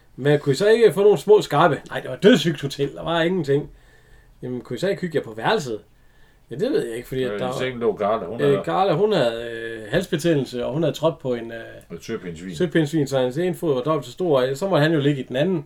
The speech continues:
Speaker 1: og der var hul i taget.
Speaker 2: "Så du, hvad det var for det," siger Clausen så.
Speaker 1: Ja, så du det?
Speaker 2: <laughs> For helvede, det er jo det.
Speaker 1: Og så siger, øh, Maja og siger, øh, hvad hedder det,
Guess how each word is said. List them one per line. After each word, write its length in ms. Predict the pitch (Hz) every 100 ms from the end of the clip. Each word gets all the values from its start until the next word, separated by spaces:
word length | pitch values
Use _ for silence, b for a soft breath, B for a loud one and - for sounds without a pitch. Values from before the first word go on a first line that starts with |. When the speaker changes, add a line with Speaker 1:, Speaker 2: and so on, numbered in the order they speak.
| _ -
Speaker 1:
og 80 |
der 60 | 165
var 100 | 180
hul 180 | 147 180
i 60 | 151
taget. 340 | 143 117 - - _ b b -
Speaker 2:
"Så 380 | - - 160 147
du, 80 |
hvad 120 | 117 123
det 80 | 120
var 160 | 147
for 120 | 196
det," 240 | 156 139 117
siger 220 | 135 139
Clausen 380 | 151 143 131 117
så. 100 | 131
Speaker 1:
Ja, 200 | 170 175
så 200 | 190 254
du 60 | 190
det? 260 | 151 208 180 196
Speaker 2:
<laughs> 140 | -
For 180 | 240 185 -
helvede, 480 | 185 104 104 101 98
det 160 | 110
er 40 | 110
jo 60 |
det. 220 | 107 117 -
Speaker 1:
Og 60 | 180
så 120 | 262
siger, 500 | - 262 220 175 151
øh, 220 | 151 139
Maja 320 | 131 147 180 131
og 60 | 127
siger, 560 | - 143 143 127 113
øh, 80 | 113
hvad 120 | 117
hedder 260 | 113 117 113
det, 120 | 107